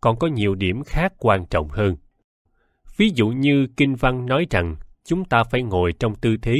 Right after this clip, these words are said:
kim cương với hai chân bắt chéo. Có nhiều đặc điểm liên quan đến tư thế ngồi, nhưng điểm tối quan trọng duy nhất là dứt khoát chúng ta phải ngồi thẳng lưng khi thiền.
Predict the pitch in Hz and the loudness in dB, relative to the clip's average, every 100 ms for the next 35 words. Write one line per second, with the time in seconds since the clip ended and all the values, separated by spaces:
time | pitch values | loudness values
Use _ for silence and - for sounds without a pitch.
0 | 160 127 107 - 113 107 95 _ _ _ | -2 -2 -2 0 2 2 0 _ _ _
1 | 127 123 165 143 117 101 - 98 104 127 | 2 2 2 -2 0 0 0 -2 0 -2
2 | - 113 139 190 _ _ _ _ _ _ | -2 -2 -2 -6 _ _ _ _ _ _
3 | _ _ _ _ _ - 220 156 120 113 | _ _ _ _ _ 0 2 2 0 0
4 | 104 - 95 92 156 151 131 127 117 120 | -2 -2 -2 -2 -2 0 0 0 0 0
5 | 139 - 117 117 147 104 85 76 - - | 0 0 0 0 -2 0 0 -2 -8 -20
6 | _ _ _ - 151 156 139 101 110 143 | _ _ _ -2 2 4 2 0 -2 0
7 | 135 190 - 120 110 107 87 101 131 135 | 2 4 2 0 2 -2 -2 0 2 2
8 | 139 214 - _ _ - 104 92 131 202 | 2 -2 -2 _ _ -6 -2 0 -2 -4
9 | - 170 202 - - 151 147 107 - 113 | -2 0 0 -4 -4 -4 -2 -2 0 0
10 | 90 85 82 90 85 139 120 98 - 113 | 2 0 0 -4 -4 -2 -2 -4 -4 -4
11 | - 90 | -2 -4